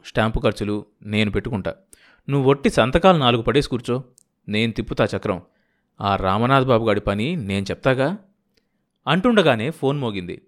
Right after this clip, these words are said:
వరూధిని ఫోన్ ఎత్తి, "మీకే" అంటూ రిసీవర్ అందించింది. "ఫ్యామిలీ వచ్చారా? ఇంత ఆలస్యమైందే. బెజవాడలో ఎప్పుడు బయలుదేరారు?" "ఆ, ఎప్పుడు? ఎక్కడా?"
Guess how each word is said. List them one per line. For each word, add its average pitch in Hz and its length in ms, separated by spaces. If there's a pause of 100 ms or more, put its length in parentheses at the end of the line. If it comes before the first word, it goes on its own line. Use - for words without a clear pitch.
(480)
వరూధిని 185 420
ఫోన్ 127 240
ఎత్తి, 131 440 (840)
"మీకే" 123 440 (640)
అంటూ 160 320
రిసీవర్ 170 360
అందించింది. 117 520 (1200)
"ఫ్యామిలీ 123 300
వచ్చారా? 98 420 (720)
ఇంత 101 240
ఆలస్యమైందే. 156 720 (800)
బెజవాడలో 147 400
ఎప్పుడు 170 160
బయలుదేరారు?" 160 640 (760)
"ఆ, 107 360 (420)
ఎప్పుడు? 151 480 (840)
ఎక్కడా?" 170 380